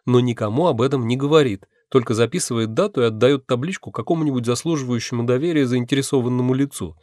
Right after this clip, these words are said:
на всякий случай, чтобы всегда можно было доказать свою честность, если начнутся обиды. Ну и потом, когда наступает назначенный день, предлагает купить свое сокровище первому, кто к нему зайдет.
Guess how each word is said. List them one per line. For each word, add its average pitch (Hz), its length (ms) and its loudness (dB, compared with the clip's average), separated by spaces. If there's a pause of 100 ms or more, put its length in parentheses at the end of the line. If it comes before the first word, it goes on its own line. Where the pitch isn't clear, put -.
(340)
на 165 100 2
всякий 139 300 0
случай, 117 320 -4
чтобы 107 260 -6
всегда 127 320 2
можно 113 280 0
было 117 220 -2
доказать 110 420 0
свою 113 240 0
честность, - 560 -8 (320)
если 104 240 -4
начнутся 104 500 -2
обиды. 101 400 -6 (520)
Ну 110 280 2
и 233 40 2
потом, 143 380 2
когда 151 260 4
наступает 127 480 4
назначенный 113 600 2
день, 220 320 0 (160)
предлагает 170 540 2
купить 151 300 -2
свое 143 220 2
сокровище 185 540 0
первому, 196 480 2
кто 143 220 0
к - 100 -4
нему 123 200 0
зайдет. 101 520 -4